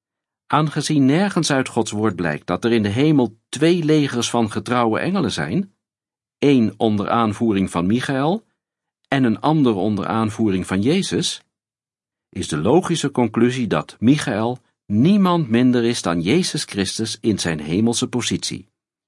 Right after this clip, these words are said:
De voetnoot luidt: "Meer informatie waaruit blijkt dat de naam Michael van toepassing is op Gods Zoon,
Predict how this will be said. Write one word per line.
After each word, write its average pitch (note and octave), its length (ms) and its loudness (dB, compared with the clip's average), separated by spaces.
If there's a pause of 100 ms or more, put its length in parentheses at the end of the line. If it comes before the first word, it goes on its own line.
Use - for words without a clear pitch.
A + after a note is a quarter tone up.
(1080)
De - 120 -6
voetnoot A#2 460 0
luidt: A2 420 -4 (1160)
"Meer D#3+ 300 2
informatie G2+ 760 0
waaruit D#2+ 340 -4
blijkt G#2 320 -4
dat - 160 -6
de D#2+ 60 -4
naam E2+ 500 -2
Michael F#2+ 520 -2
van D#2 220 -6
toepassing F#2 540 -4
is D#2 200 -8
op - 180 -10
Gods - 280 -10
Zoon, B2 360 -2